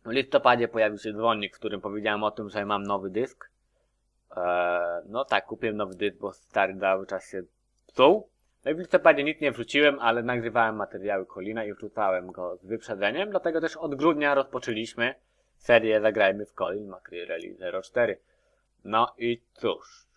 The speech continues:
chcę powiedzieć bardzo serdeczne pozdrowienia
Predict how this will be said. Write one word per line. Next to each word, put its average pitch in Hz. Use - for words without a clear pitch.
chcę -
powiedzieć 123
bardzo 131
serdeczne 110
pozdrowienia 92